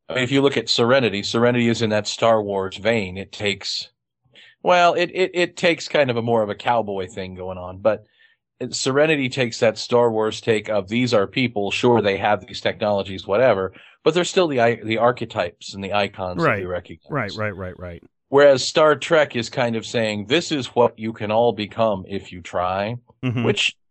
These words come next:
Speaker 1: admittedly does make it a little harder to, in some cases, to relate to. Like, Star Wars is Spider-Man. Star Wars is the everyman who is fighting to be the best he can.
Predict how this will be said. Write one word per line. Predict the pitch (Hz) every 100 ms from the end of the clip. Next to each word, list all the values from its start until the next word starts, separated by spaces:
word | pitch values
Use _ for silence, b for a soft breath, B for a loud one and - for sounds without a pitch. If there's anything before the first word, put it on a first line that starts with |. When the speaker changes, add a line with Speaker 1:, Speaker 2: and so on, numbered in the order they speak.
| -
Speaker 1:
admittedly | 196 196 220 254 135 117
does | 110 131 143
make | 143
it | 131
a |
little | 110 107
harder | 104 98 98 95
to, | - 104 98 95 95 92 90 _ _ _ -
in | 143
some | 165 139
cases, | 131 120 107
to | -
relate | 98 90 95 -
to. | 107 107 120 - _ _ _ _ _ _ _ _ -
Like, | - 131 113
Star | - 165 180
Wars | 160 151 123
is | 120
Spider-Man. | - 117 110 104 95 90 98 _
Star | _ - - 131 135
Wars | 131 131 127
is | 117 -
the | 117
everyman | 117 120 117 110 110 110
who | 107 104 101 98 b b
is | 101 107
fighting | - 120 120 120 120
to | 120
be | 107 107
the | 101
best | 98 98
he | 107
can. | - 104 98 98